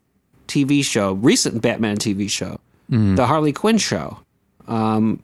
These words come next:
Speaker 1: so it's, like, a kind of a comedy. Like, Dietrich Bader plays Batman.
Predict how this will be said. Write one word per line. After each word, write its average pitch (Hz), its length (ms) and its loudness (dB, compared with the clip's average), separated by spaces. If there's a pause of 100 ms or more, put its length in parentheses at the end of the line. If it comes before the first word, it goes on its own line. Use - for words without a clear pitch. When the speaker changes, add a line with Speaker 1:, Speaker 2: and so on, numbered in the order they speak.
(100)
Speaker 1:
so 143 220 0
it's, 139 180 0
like, 143 140 0
a 139 40 -6
kind 220 180 0
of 160 80 -2
a 127 40 -2
comedy. 117 520 0
Like, 98 260 -2
Dietrich 139 380 2
Bader 113 340 2
plays 98 360 -2
Batman. - 480 -10